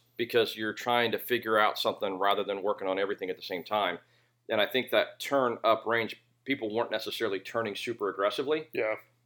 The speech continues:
Speaker 1: And a couple of the guys, from a safety perspective, wanted to make sure they turned, then drew their weapon, rather than turning on the pivot and getting the gun downrange. And that's, I, I get, you know,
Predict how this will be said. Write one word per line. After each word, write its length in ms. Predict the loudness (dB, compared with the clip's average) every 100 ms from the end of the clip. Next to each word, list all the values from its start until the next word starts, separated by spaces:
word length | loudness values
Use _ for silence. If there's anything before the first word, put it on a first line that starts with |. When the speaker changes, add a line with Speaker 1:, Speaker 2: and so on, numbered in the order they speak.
| _ 2
Speaker 1:
And 160 | 2
a 40 | 6
couple 280 | 6 6
of 60 | 4
the 60 | 4
guys, 220 | 4 2
from 180 | 0 -2
a 40 |
safety 340 | 2 2 2
perspective, 540 | -6 -6 0 0 0 -2
wanted 180 | -2 -2
to 80 | -2
make 140 | -4
sure 160 | -4 -2
they 100 | -2
turned, 380 | -2 -2 -2 -2 -10 -8
then 240 | 0 0 0
drew 220 | -2 0
their 160 | 0 2
weapon, 400 | 0 0 -4 -6 -16 _ -6 4
rather 280 | 6 8
than 140 | 8 6
turning 320 | 4 2 2
on 80 | 0
the 80 | 0
pivot 380 | 0 0 0
and 80 | -2
getting 180 | -4 -4
the 60 | -4
gun 180 | -4
downrange. 440 | -2 -2 -2 -6 -4
And 80 | -4
that's, 300 | -2 -6 -12 -6 -4
I, 100 | -2
I 40 | -4
get, 180 | -4 0
you 80 |
know, 140 | 2